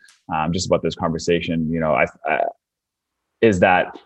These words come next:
what we're talking about here isn't gonna get recognized by other people. You know, this isn't, this is such a,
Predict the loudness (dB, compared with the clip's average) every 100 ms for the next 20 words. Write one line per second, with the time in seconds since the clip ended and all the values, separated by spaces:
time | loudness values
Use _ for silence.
0 | _ _ 4 6 6 4 2 4 4 6
1 | 4 4 4 6 4 2 2 2 4 4
2 | 4 4 2 0 0 0 0 0 0 -2
3 | -4 -2 -4 -8 _ _ _ _ _ _
4 | _ _ _ _ _ -4 -2 -2 -4 -4
5 | -2 2 2 0 -4 -8 _ _ _ _
6 | _ 2 2 0 -2 0 2 4